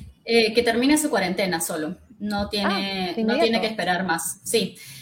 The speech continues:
Speaker 1: Eh, al inicio, cuando comenzó todo esto y salió la vacuna, decíamos, es verdad que, que si lo has pasado, tienes cierta inmunidad que te protege por lo,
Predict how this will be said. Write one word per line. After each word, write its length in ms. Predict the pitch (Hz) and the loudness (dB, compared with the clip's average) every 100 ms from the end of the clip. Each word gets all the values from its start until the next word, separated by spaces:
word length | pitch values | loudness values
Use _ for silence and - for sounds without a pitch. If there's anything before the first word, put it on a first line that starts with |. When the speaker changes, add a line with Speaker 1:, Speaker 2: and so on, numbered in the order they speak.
| - | -14
Speaker 1:
Eh, 180 | - 220 | 2 4
al 220 | 208 220 | 6 6
inicio, 520 | 226 262 294 285 320 - | 6 6 6 4 0 0
cuando 260 | 226 202 | 0 0
comenzó 320 | 196 190 196 233 | 0 -2 0 0
todo 140 | 247 | 2
esto 220 | 247 247 | 2 0
y 20 | |
salió 220 | 247 214 196 | -2 0 0
la 160 | 220 | 2
vacuna, 420 | 214 202 214 220 | 0 0 -4 -2
decíamos, 540 | 214 185 - 196 196 202 | -2 -2 -2 -2 -2 -2
es 100 | 202 | 0
verdad 360 | 208 214 214 214 | 2 4 4 2
que, 400 | 202 190 151 _ | -2 -2 -6 _
que 120 | 190 | -6
si 160 | 180 185 | -6 -2
lo 80 | 175 | -2
has 120 | 185 | -2
pasado, 500 | 214 208 208 190 - | -2 0 2 2 0
tienes 280 | 190 180 185 | -4 -4 -4
cierta 280 | 196 190 196 | -4 -4 -6
inmunidad 580 | 190 180 180 175 185 | -6 -4 0 0 0
que 120 | - 165 | -4 -8
te 200 | 160 156 | -6 -6
protege 540 | 156 156 180 185 190 | -8 -8 -8 -6 -8
por 180 | 180 160 | -6 -8
lo, 220 | 160 165 | -8 -10